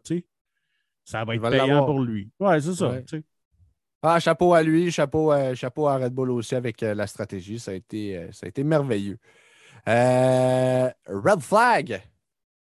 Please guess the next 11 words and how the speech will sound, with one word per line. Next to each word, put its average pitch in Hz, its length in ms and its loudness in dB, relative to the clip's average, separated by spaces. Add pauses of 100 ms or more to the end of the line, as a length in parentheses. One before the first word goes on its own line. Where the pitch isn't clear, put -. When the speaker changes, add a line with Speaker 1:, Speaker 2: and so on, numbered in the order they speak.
(1000)
Speaker 1:
Ben, 165 300 4
je 131 200 -2
vais 156 200 6
donner 202 340 6
un 180 240 6
petit - 280 -10
yellow 170 400 2
avant. 127 220 -4 (960)
Speaker 2:
Ah, 170 200 -14
OK, 143 200 -14
vas-y. 104 320 -14